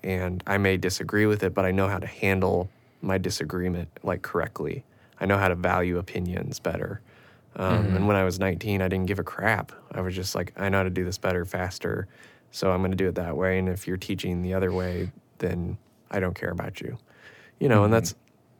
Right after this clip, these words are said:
Speaker 1: that's, uh, something I deal with, I have to deal with, is that's how I treated my college, unfortunately. Um,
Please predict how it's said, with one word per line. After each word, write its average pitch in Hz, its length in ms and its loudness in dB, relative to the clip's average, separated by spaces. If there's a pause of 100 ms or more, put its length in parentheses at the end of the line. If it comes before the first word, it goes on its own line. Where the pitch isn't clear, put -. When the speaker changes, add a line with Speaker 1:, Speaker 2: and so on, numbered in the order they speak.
(260)
Speaker 1:
that's, 117 360 2
uh, 110 280 8
something 110 460 2
I 101 160 4
deal 104 260 4
with, 85 200 -2
I 98 80 -4
have 98 220 -2
to - 80 -16
deal 98 200 2
with, 95 180 -4
is 98 140 -6
that's 95 200 -2
how 110 160 -4
I 98 80 -2
treated 90 360 -4
my - 120 -4
college, - 440 -2
unfortunately. - 760 -4 (460)
Um, 98 500 0